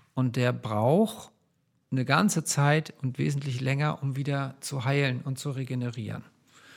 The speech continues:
Das heißt, es ist ganz klar, mit dem Bandscheibenvorfall müssen Sie mehr Zeit einplanen. Und das hat aber, das sieht unser System aber auch vor. Also da ist ja,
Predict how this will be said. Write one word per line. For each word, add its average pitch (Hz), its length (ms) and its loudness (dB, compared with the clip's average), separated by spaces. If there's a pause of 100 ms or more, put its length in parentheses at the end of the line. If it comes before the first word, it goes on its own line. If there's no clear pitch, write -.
(200)
Das - 120 -10
heißt, 156 300 2
es 143 140 -8
ist 147 160 -6
ganz 170 280 2
klar, 147 200 0
mit 147 140 2
dem 139 80 -2
Bandscheibenvorfall 147 760 -2
müssen 143 260 -2
Sie 147 100 -2
mehr 147 200 2
Zeit - 380 -2
einplanen. - 540 -10 (760)
Und 139 220 -2
das 139 220 2
hat 160 220 4
aber, 147 260 6
das 131 220 -2
sieht 180 180 -4
unser 147 260 0
System 135 440 -2
aber 123 280 -2
auch - 80 -14
vor. 180 540 -4
Also 127 260 -2
da 123 140 -2
ist - 220 -6
ja, 131 520 0